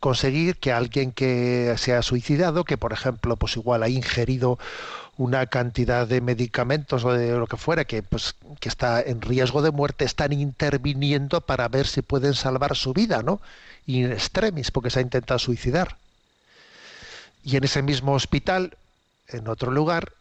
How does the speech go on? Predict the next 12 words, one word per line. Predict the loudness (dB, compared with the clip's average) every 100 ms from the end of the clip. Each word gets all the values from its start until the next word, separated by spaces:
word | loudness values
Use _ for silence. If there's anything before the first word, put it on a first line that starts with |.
| _ -6
pues | -4 -4 -4
a, | -4 -4 -6 -2
a | 0
alguien | 0 0 0
se | 0 -2
le | -4
está | -2 0
aplicando | 0 0 -2 0 -2 0 -2 -2 -14 -20 -20 -20 _ _ _ _ -4
la | 0 2
eutanasia, | 2 0 0 0 0 0 0 -2 _
pues | -6 -4 -4
porque, | -4 -2 0 -2